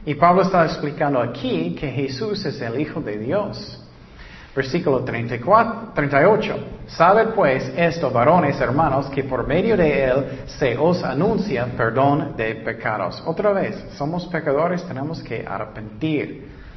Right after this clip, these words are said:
Juan catorce seis. Dice, Juan, eh, Jesús le dijo, "Yo soy el camino y la verdad y la vida. Nadie viene al Padre sino por mí".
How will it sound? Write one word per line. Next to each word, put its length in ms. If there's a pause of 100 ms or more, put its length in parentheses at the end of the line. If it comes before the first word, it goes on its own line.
(500)
Juan 300
catorce 540
seis. 640 (680)
Dice, 500
Juan, 460
eh, 80
Jesús 400
le 160
dijo, 380 (240)
"Yo 220
soy 200
el 140
camino 520
y 120
la 160
verdad 380
y 120
la 160
vida. 580
Nadie 480
viene 320
al 200
Padre 680
sino 680
por 300
mí". 400